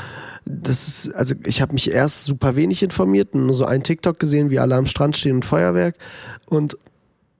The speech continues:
dann diese ganzen Berichte gelesen, was hier abgeht, was hier passiert und war so, oh, das wird Kopfkino,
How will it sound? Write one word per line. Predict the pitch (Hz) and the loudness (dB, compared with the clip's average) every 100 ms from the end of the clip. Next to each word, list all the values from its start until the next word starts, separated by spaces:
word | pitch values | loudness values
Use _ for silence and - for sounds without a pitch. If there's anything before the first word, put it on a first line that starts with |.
| _ _ _ _ - - | _ _ _ _ -20 -6
dann | 131 127 | 0 2
diese | 131 117 | 2 2
ganzen | 120 120 135 | 2 2 0
Berichte | 120 135 127 139 | 0 0 0 0
gelesen, | 123 127 123 123 | 2 2 2 2
was | 117 | 2
hier | - - | 0 0
abgeht, | - 131 117 | -2 -2 0
was | 120 | -2
hier | - | -2
passiert | 123 - 160 156 131 | -4 -2 -2 -2 -2
und | |
war | 117 | -2
so, | 110 107 | -2 -4
oh, | 98 107 107 107 110 - - - - _ _ _ _ _ _ _ _ _ _ _ _ _ _ _ _ _ _ - | -6 -6 -4 -4 -6 -10 -20 -20 -20 _ _ _ _ _ _ _ _ _ _ _ _ _ _ _ _ _ _ -2
das | 139 139 | 0 0
wird | 123 | 0
Kopfkino, | 156 151 - 156 156 156 | 0 0 2 2 4 2